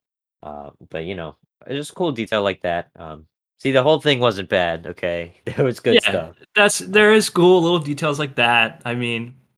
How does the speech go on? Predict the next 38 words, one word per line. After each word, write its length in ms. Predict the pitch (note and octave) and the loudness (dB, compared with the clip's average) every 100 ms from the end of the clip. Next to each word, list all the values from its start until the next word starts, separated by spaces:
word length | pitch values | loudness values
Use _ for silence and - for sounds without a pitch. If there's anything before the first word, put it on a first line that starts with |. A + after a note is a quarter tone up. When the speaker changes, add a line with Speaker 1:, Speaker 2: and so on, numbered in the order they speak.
| _ _ | _ _
Speaker 2:
<laughs> 340 | - - F#3 | -6 -4 -4
which 340 | D3+ E3+ D#3+ - | -2 0 -2 -4
makes 280 | F3+ F#3+ G3 | -4 -2 -4
it, 140 | F#3 | -2
like, 160 | E3 - | -4 -2
again, 640 | D3+ D#3+ E3 D3+ C3 B2+ - - _ | 0 4 4 4 2 -2 -12 -20 _
it 160 | - C3+ | -4 -2
could 120 | D3+ | 0
have 60 | C#3 | 0
been 100 | B2+ | 0
so 200 | - B2+ | 0 0
much 260 | B2+ A#2+ - | 0 -2 -4
better. 280 | G2+ F#2+ - _ _ _ _ | -6 -6 -18 _ _ _ _
Speaker 1:
Yeah. 60 | G#2+ G2+ | -4 -4
Speaker 2:
But 160 | - C3 | -6 0
let's, 260 | D3 C#3+ | 0 2
uh, 400 | E3+ D#3 C#3+ C#3+ C#3+ | 0 0 -2 -6 -4
we, 160 | E3+ | -2
we, 220 | E3 F#3+ | 2 2
we, 280 | G3+ A3 B3 | 2 2 2
we've 360 | A#3 A#3 C4 B3+ | 2 0 0 0
said 180 | C#4 A3 | 2 2
our 120 | G3 | 2
piece 240 | C#3 B2 | 0 -6
on 100 | A#2 | -6
that. 220 | A#2 B2 - | -6 -6 -8
<laughs> 40 | |
Speaker 1:
I, 280 | C3 - C#3+ - - _ _ C3+ | -4 0 0 -2 -20 _ _ 0
yeah, 120 | B2 | 2
what's, 260 | G#2 A2 - | 2 0 -4
that 240 | A#2+ A2+ A#2+ | -2 4 4
also 240 | D3+ D#3+ | 4 2
kinda 200 | D3+ G#2 | -2 -2
sucks 260 | F#2+ G#2 - | 0 -4 -2
'cause 320 | G#2 F2 F2+ | -6 -6 -6
moving 320 | A#2 C3 A2+ | -4 -4 -2
on 260 | A2 A#2 G2+ | -4 -4 -6
to 380 | - G#2 F#2 E2+ | -6 -6 -4 -6